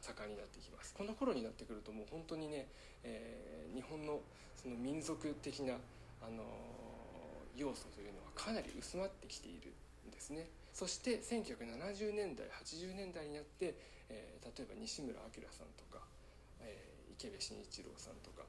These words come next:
細川俊夫さんとかが中国の音楽を見直して作った。で、それを本当に融合させて作っ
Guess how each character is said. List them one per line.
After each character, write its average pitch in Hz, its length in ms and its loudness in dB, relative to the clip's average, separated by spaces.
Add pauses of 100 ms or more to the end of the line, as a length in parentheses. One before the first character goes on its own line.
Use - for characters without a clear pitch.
(260)
細 123 220 -2
川 104 180 -4
俊 - 360 0
夫 147 80 6
さ 139 180 4
ん 127 100 2 (720)
と - 160 -10
か 135 160 2 (100)
が 170 300 6 (340)
中 - 140 -2
国 208 100 -4 (140)
の 104 80 0
音 101 80 -2
楽 - 240 -6
を 87 100 -6
見 107 140 -4
直 123 240 4
し - 160 0
て 147 240 4
作 - 220 -4
っ - 40 -4 (160)
た。 - 60 -2 (840)
で、 185 100 8
そ 180 120 0
れ 170 60 6
を 170 180 8 (380)
本 156 160 0
当 156 80 2
に 139 260 6
融 139 140 6
合 131 220 6
さ - 140 -4
せ - 100 -4
て 120 160 -4
作 - 160 -4
っ 117 40 -2